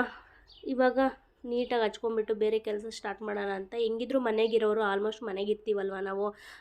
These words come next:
ಅವಾಗ ಎಣ್ಣೆ ಹಚ್ಚಿ ಸ್ವಲ್ಪ ಹೊತ್ತು ಬಿಟ್ಬಿಡಿ. ಯಾರೂ ತಲೆ ಬಾಚಬೇಡಿ, ಆ ಕ್ಷಣಕ್ಕೇನೆ. ಕೆಲಸ ಇದ್ದವ್ರು ಮಾತ್ರ ಬಾಚ್ಕೊಳ್ಳಿ, ಯಾಕಂದರೆ ತಲೆ ತಂಪಾಗಿರ್ಬೇಕಂದ್ರೆ ಆ ಕ್ಷಣಕ್ಕೆ ಬಾಚಬಾರ್ದು.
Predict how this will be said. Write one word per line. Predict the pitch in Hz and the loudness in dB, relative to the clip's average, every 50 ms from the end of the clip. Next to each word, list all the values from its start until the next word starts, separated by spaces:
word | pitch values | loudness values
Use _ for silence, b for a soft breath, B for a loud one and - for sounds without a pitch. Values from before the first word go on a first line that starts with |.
| B - | B 2
ಅವಾಗ | 233 240 254 247 | 4 6 8 8
ಎಣ್ಣೆ | 226 220 226 247 254 | 6 6 6 6 6
ಹಚ್ಚಿ | 247 240 - - 330 370 370 | 4 4 4 6 6 6 6
ಸ್ವಲ್ಪ | - 285 240 220 226 - | 6 6 6 6 6 4
ಹೊತ್ತು | 254 247 254 | -2 -2 0
ಬಿಟ್ಬಿಡಿ. | 214 233 226 - 233 214 233 220 220 | 0 0 0 0 -2 2 6 6 8
ಯಾರೂ | 220 208 196 196 220 | 8 8 6 4 2
ತಲೆ | 214 214 196 196 196 202 202 | 2 2 2 4 4 4 2
ಬಾಚಬೇಡಿ, | 190 190 180 185 185 - - 202 202 196 196 190 | 2 -2 -4 -6 -6 -10 -8 -6 -4 -2 -2 -4
ಆ | 185 180 | -4 -6
ಕ್ಷಣಕ್ಕೇನೆ. | 185 185 - - 208 185 185 185 185 - 185 214 | -10 -12 -10 -8 -6 -6 -6 -8 -8 -8 -8 -8
ಕೆಲಸ | 220 - 226 196 196 - - | -6 -4 -4 -6 -4 -4 -2
ಇದ್ದವ್ರು | 208 196 202 196 190 196 | -4 -2 -2 -4 -4 -2
ಮಾತ್ರ | 196 190 190 - 208 | -4 -4 -4 -8 -8
ಬಾಚ್ಕೊಳ್ಳಿ, | 202 202 190 190 - - - 196 196 202 | -8 -8 -10 -12 -14 -12 -10 -8 -6 -4
ಯಾಕಂದರೆ | 208 190 196 202 190 190 196 | -6 -6 -6 -8 -8 -6 -6
ತಲೆ | 196 - 202 190 208 214 | -6 -6 -4 -2 -2 -2
ತಂಪಾಗಿರ್ಬೇಕಂದ್ರೆ | 214 214 190 196 190 - 208 202 202 196 196 196 190 190 - 190 196 196 202 | -2 -4 -10 -8 -8 -10 -8 -8 -8 -8 -8 -10 -10 -10 -10 -12 -12 -12 -12
ಆ | 190 190 | -14 -16
ಕ್ಷಣಕ್ಕೆ | - - 226 196 208 214 208 202 | -16 -12 -8 -6 -6 -6 -6 -8
ಬಾಚಬಾರ್ದು. | 196 185 185 - 208 202 196 196 190 190 208 269 | -10 -10 -10 -14 -12 -10 -10 -8 -8 -8 -8 -8